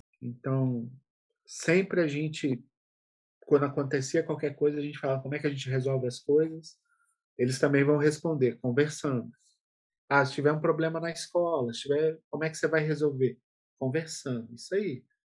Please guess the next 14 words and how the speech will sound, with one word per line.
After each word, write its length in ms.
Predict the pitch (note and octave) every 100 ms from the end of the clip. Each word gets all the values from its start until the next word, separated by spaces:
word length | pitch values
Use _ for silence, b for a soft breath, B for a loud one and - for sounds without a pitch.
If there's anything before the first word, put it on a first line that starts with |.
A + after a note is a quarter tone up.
| _ _ _
Você 60 | A2+
vai 140 | A#2
chamar 380 | - C3 B2 C#3
a 40 |
pessoa, 600 | D3+ C#3+ - C3+ C3 D#3
vai 160 | D#3 A#2
sentar 600 | - C3+ C3 C3 C3 D#3+
e 40 |
vai 320 | D3+ D3 F3+ F#3 b _ _ _
dialogar, 580 | C3 B2+ D3+ G3 F3+ D3
vai 120 | A#2
estabelecer 880 | B2 D3 C3 C#3 D3+ C3+ - F3+ A3+
ali 240 | G3 D3 B2
um 160 | A#2